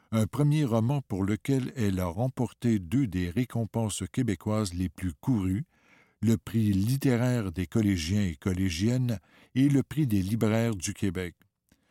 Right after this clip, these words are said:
Le thème qu'il aborde n'est sûrement pas étranger à son succès. La misogynie médicale, sujet qui ne remonte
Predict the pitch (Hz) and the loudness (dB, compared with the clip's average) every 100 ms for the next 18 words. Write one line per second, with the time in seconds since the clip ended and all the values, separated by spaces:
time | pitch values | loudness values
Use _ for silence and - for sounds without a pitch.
0 | _ _ _ _ 110 123 - 180 160 - | _ _ _ _ 0 2 2 0 0 -2
1 | 101 101 104 131 147 107 95 92 104 101 | 0 2 2 2 0 0 -2 0 0 0
2 | - 170 147 127 104 - 143 107 95 104 | 0 0 2 2 0 -2 0 2 0 0
3 | 120 95 139 110 92 - 107 - 98 - | 0 2 2 2 0 -2 -2 -4 -6 -4
4 | 98 - _ _ _ _ _ _ _ _ | -4 -6 _ _ _ _ _ _ _ _
5 | _ 113 113 123 151 143 156 113 139 127 | _ 0 4 4 4 2 2 2 2 2
6 | 110 104 98 98 117 117 117 - - - | 2 0 -2 -6 -2 -2 -2 -6 -6 -4
7 | - 147 101 135 - 107 101 98 110 113 | 0 0 2 0 0 0 2 2 2 2
8 | 113 | 0